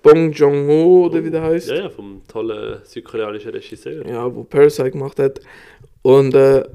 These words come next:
Speaker 1: ja, da, das ist eine Kriminalgeschichte, weil es wird, äh, ich, es spielt, glaub ich, in den achtziger, wenn ich mir richtig im, wenn ich's richtig im Kopf habe.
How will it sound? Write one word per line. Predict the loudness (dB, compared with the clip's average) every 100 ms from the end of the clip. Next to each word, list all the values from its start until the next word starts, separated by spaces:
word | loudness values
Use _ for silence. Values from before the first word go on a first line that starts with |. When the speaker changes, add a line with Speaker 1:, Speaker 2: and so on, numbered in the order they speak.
| 0
Speaker 1:
ja, | 2
da, | 2 2 2 2
das | -2 -10
ist | -14 -16 -14
eine | -10 -8 -8
Kriminalgeschichte, | -12 -8 -4 -2 0 4 4 2 -8 -10 -18 _ _ -20 -20 _ _
weil | -2 -2 -2
es | -6 -6
wird, | -4 -4 -6 _ -20 -20 _ _ _ _
äh, | -12 -8 -8
ich, | -10 _
es | -18
spielt, | -18 -2 0 0
glaub | -2 0
ich, |
in | -2
den | -4
achtziger, | -10 -16 -16 -14
wenn | -14 -18
ich | -20
mir | -20 -18 -16 -16
richtig | -18 _ -20 -20 -20
im, | -20 -20 -20 _
wenn | -18 -18
ich's | -12
richtig | -12 -10
im | -14
Kopf | -10 -10 -8
habe. | -8